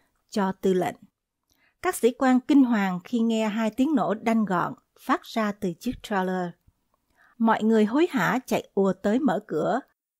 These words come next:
thì thấy chuẩn tướng Vĩ nằm trên vũng máu và người đã thực sự ra đi. Trên tay còn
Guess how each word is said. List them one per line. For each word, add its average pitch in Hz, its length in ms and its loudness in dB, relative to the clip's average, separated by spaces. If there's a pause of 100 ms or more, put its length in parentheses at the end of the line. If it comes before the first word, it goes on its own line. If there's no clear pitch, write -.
thì 220 200 4
thấy 269 180 2
chuẩn 196 280 -4
tướng 285 220 -2
Vĩ 175 200 -2
nằm 220 440 0
trên 202 200 0
vũng 180 280 -4
máu 220 340 -4 (420)
và 208 120 2
người 214 260 4
đã 233 200 2
thực 240 180 -2
sự - 300 -4
ra 190 260 -6
đi. 185 300 -4 (680)
Trên 226 240 4
tay 202 360 -2 (240)
còn 208 200 -2